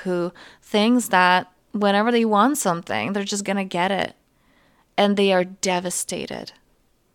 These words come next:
when they don't get that which they want, when they don't have that parent providing that security anymore, and they have to provide things for themselves, they are terrified because they're not prepared for life.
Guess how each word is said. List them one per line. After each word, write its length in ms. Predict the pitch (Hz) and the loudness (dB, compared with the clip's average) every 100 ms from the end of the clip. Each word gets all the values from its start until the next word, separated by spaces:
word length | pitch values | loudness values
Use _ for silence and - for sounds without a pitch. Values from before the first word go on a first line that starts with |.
| _ _ - | _ _ -4
when 160 | 185 | -2
they 140 | 190 185 | -2 -4
don't 340 | 190 180 185 | -4 -4 -4
get 200 | 185 180 | -6 -6
that 200 | 180 - | -8 -10
which 180 | 190 - | -10 -10
they 140 | 190 | -12
want, 320 | 190 185 - | -12 -10 -8
when 140 | 196 196 | -4 0
they 100 | 202 | 0
don't 140 | 208 | 0
have 100 | 247 | 0
that 220 | 220 - | -2 -4
parent 360 | - 185 190 196 | -6 -6 -4 -4
providing 640 | - 185 180 165 170 190 | -4 -6 -2 -4 -2 -4
that 140 | 185 - | -6 -8
security 520 | 190 - 190 185 208 | -10 -10 -8 -6 -2
anymore, 440 | 202 208 214 220 - - - - | 0 0 -2 -4 -8 -20 -20 -6
and 140 | 202 190 | -4 -2
they 100 | 185 | -2
have 180 | 214 | -4
to 120 | 226 208 | -8 -10
provide 560 | - 180 180 160 180 | -6 -6 -2 -2 -2
things 240 | 185 180 - | -8 -8 -6
for 100 | 175 | -6
themselves, 640 | 175 - 165 175 208 - - - - - | -6 -6 -4 -4 -6 -12 -18 -20 -20 -6
they 180 | 196 196 | -2 -2
are 100 | 190 | -2
terrified 680 | - 170 220 240 - 82 196 | -4 -4 -4 -4 -8 -8 -6
because 260 | 202 240 | -4 -4
they're 100 | 202 | -4
not 260 | 185 165 - | -4 -6 -6
prepared 360 | 190 185 175 | -4 -2 -4
for 140 | - 175 | -8 -12
life. 500 | 180 214 - - | -8 -8 -10 -18